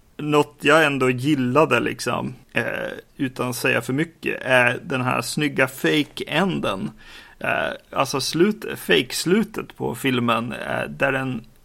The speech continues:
eh, klipper till svart en, en, en lång stund. Och jag, och jag får en, en känsla av att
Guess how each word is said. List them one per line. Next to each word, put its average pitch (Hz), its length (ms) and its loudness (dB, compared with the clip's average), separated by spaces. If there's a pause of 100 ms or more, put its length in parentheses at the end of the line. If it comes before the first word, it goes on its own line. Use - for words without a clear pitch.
(160)
eh, - 440 -6
klipper - 400 -2
till 120 420 4
svart - 600 0
en, 131 240 -6 (140)
en, 117 120 -2
en 123 380 -2
lång 135 280 2
stund. 131 540 0 (300)
Och - 260 0
jag, 131 140 6
och 127 180 4
jag 123 120 8
får 131 240 8
en, 127 180 2
en - 520 -6 (300)
känsla 127 480 0
av 123 60 4
att - 220 -4